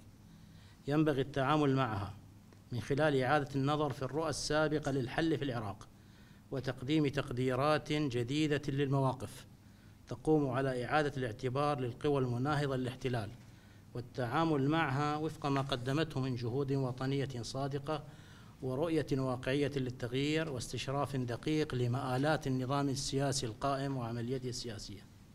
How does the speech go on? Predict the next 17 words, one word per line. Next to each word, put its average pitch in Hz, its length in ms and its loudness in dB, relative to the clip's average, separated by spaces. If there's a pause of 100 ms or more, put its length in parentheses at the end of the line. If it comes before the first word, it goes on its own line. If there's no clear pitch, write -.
(960)
وفي 147 220 2
ظل 170 200 6
انسداد 160 680 6
تام 135 360 2
لأفق 151 500 -2
أي 156 280 6
حل 156 540 2
ترقيعي 151 760 2 (460)
في 147 160 0
سياق 143 380 0
العملية 123 460 0
السياسية 113 520 -4
الحالية. - 400 -10 (960)
وهذا 147 280 2
الخطاب 143 520 -2 (680)
هو 131 60 0
للنظام 131 680 0